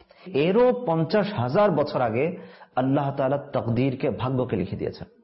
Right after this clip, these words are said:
আজকে আমি কি করছি, কালকে আমি কি খাবো, পরশু আমার কি হবে, আমার শাদী কোথায় হবে, আমার রিস্ক কিভাবে আসবে, কোন জায়গায় আমার মৃত্যু হবে, আমি, আহ, নেক আমল করব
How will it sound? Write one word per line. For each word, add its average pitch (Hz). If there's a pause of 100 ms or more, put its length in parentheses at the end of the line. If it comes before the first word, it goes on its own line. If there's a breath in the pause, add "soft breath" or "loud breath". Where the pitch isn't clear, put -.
(380)
আজকে 95
আমি 95
কি 92
করছি, - (380 loud breath)
কালকে 113
আমি 104
কি 98
খাবো, 95 (300 loud breath)
পরশু 110
আমার 101
কি 98
হবে, 95 (360 loud breath)
আমার 107 (220)
শাদী 95
কোথায় 95
হবে, 92 (220 loud breath)
আমার 104
রিস্ক 123 (120)
কিভাবে 95
আসবে, 90 (300 loud breath)
কোন 139
জায়গায় 107
আমার 104
মৃত্যু 98
হবে, 95 (300 loud breath)
আমি, 110
আহ, 82
নেক 107
আমল 107
করব 98